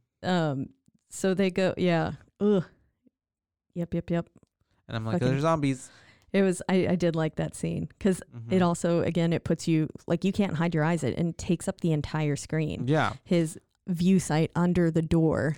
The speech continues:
Speaker 1: And
Speaker 2: Gives
Speaker 1: then
Speaker 2: me, like,
Speaker 1: so
Speaker 2: very signs
Speaker 1: Yeah.
Speaker 2: with the aliens sticking
Speaker 1: Oh,
Speaker 2: their hand,
Speaker 1: yeah.
Speaker 2: fingers underneath.
Speaker 1: Mm-hmm.
Speaker 2: But, um, yeah, he sees that, freaks out, of course, and then, like,
Speaker 1: Yeah, who the fuck
Speaker 2: m-,
Speaker 1: wouldn't?
Speaker 2: but, like, a moment later, the door starts banging, and so they have to, like, put a big old file cabinet to block the door.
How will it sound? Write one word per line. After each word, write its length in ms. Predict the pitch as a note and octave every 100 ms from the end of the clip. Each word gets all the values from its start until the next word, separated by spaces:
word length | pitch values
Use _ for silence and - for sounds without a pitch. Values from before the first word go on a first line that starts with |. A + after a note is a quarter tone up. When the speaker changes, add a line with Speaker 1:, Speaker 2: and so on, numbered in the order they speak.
| -
Speaker 1:
And 80 | -
Speaker 2:
Gives 120 | -
Speaker 1:
then 40 | C3
Speaker 2:
me, 100 | C3
like, 120 | B2+
Speaker 1:
so 40 |
Speaker 2:
very 160 | C#3 A#2
signs 680 | G#2 A2 G2 G2+ G#2+ - - - -
Speaker 1:
Yeah. 320 | F3 D#3 D#3+
Speaker 2:
with 120 | A#2
the 80 | D#3+
aliens 400 | G#2+ G#2+ G#2+ G#2+
sticking 260 | - - -
Speaker 1:
Oh, 40 |
Speaker 2:
their 100 | G#2+
hand, 280 | G#2 - F#2+
Speaker 1:
yeah. 100 | F#3+
Speaker 2:
fingers 320 | A#2 G#2+ G#2
underneath. 340 | G#2+ G#2+ A2 - -
Speaker 1:
Mm-hmm. 280 | F3+ E3 E3
Speaker 2:
But, 180 | D#3+ A2+
um, 180 | G#2+ G#2+
yeah, 240 | A#2+ C#3
he 100 | A2+
sees 240 | A2 C3 B2
that, 200 | B2 -
freaks 280 | - B2+ C#3
out, 140 | A#2
of 120 | G#2+
course, 320 | - A2 G#2 G#2+
and 140 | G#2+
then, 180 | G#2+ A2
like, 140 | G#2+
Speaker 1:
Yeah, 100 | D#3 E3
who 100 | F#3+
the 80 | F#3
fuck 120 | F3 A#2
Speaker 2:
m-, 60 |
Speaker 1:
wouldn't? 260 | A2+ B2 A#2
Speaker 2:
but, 40 |
like, 200 | A#2+ A2
a 40 | A#2
moment 300 | A2+ A2 G#2
later, 260 | A2 G#2+
the 120 | G#2 G#2
door 300 | - A2 G#2+
starts 260 | G#2+ G2+
banging, 420 | - G2+ G2 G2+
and 100 | G#2
so 120 | G2 G#2
they 100 | G#2
have 140 | G#2+
to, 80 | -
like, 160 | G#2 G#2
put 120 | G#2
a 80 | G2+
big 200 | - G#2+
old 100 | G#2+
file 280 | - G#2+ A2
cabinet 380 | - G#2 G#2+ G#2+
to 80 | G#2
block 280 | A2 G#2 -
the 60 |
door. 400 | A#2+ A2 G2+ G#2